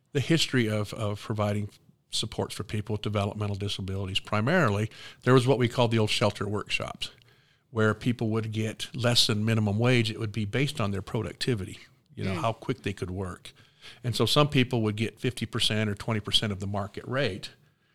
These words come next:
Speaker 1: um, which benefited a lot of our folks, but Wyoming took a stance. Oh, they kind of, as a state, really kind of wanted to get rid of and eliminate,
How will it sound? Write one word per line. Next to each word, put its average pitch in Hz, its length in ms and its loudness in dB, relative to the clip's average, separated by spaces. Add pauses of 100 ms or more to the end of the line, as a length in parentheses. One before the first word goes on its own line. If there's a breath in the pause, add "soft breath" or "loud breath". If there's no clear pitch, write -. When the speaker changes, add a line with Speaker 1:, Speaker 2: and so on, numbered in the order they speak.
(160)
Speaker 1:
um, 127 140 -4
which 147 220 0
benefited 185 420 6
a 117 60 2
lot 107 200 6
of 135 80 2
our 143 120 2
folks, 139 520 2
but 127 240 0
Wyoming 139 440 2
took - 220 -2
a 120 40 0
stance. 120 560 0 (1040 soft breath)
Oh, 123 140 -2
they 117 80 0
kind 135 320 0
of, 110 580 -2
as 110 140 -6
a 104 40 -2
state, - 640 2 (600 soft breath)
really 127 340 4
kind 127 260 0
of 110 80 0
wanted 107 240 0
to 104 80 -4
get 101 200 -6
rid 104 160 0
of 117 140 0
and 110 160 0
eliminate, 110 580 0